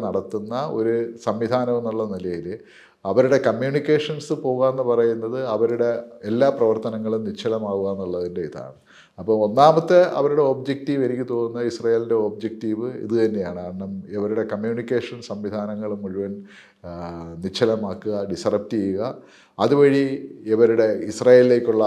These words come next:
ആക്രമണങ്ങൾ, കാരണം ലെബനനിൽ നിന്ന് ഇവർ മിക്കവാറും വടക്കൻ ഇസ്രായേലിലേക്ക് ദിവസവും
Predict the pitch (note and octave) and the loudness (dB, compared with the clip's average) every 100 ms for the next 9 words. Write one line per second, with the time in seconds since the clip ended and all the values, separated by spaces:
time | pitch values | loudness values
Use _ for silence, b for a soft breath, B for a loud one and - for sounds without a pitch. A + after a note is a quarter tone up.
0 | G2 G2 A2+ G#2 F#2+ F2+ F#2 G2 G#2 G#2 | 2 0 -2 -2 -6 -4 -4 -4 -6 -10
1 | F2+ G2 G#2+ A#2 A#2 B2 A#2+ A#2 A#2 A#2 | -10 -2 2 2 2 -2 -4 -6 -6 -4
2 | A#2 A2 A2+ A2+ G#2+ A#2 G#2+ C3+ B2 B2 | -2 0 2 0 -2 -8 -8 0 2 4
3 | B2 A#2+ G#2 F#2+ G#2 A2 B2 G#2+ A#2 A#2 | 4 2 -2 -2 -2 -2 -4 -4 -6 -2
4 | A2+ A2 A2 G#2+ A2 G#2 G#2+ G#2+ A2 | 0 0 -2 -4 -2 -2 -2 -4 -6